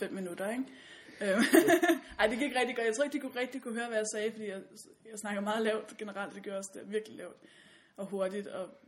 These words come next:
viskede nærmest langt væk fra mikrofonen, men de, de var rigtig søde, og det gik, det gik ret godt. Jeg fik en god præsentation af Niels, og sådan noget debutant den første gang og sådan noget. Det gik ret godt. Jeg kan ikke, jeg kan ikke rigtig huske det, fordi at, ja, det, man var så nervøs.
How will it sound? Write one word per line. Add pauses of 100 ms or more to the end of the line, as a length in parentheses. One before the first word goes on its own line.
(140)
viskede
nærmest
langt
væk
fra
mikrofonen,
men
de, (220)
de
var
rigtig (120)
søde,
og
det
gik, (140)
det
gik
ret
godt.
Jeg
fik
en
god
præsentation
af
Niels, (760)
og (200)
sådan
noget
debutant
den
første
gang
og
sådan
noget.
Det
gik
ret
godt. (240)
Jeg
kan
ikke, (100)
jeg
kan
ikke
rigtig
huske
det, (840)
fordi
at, (1000)
ja, (180)
det,
man
var
så
nervøs.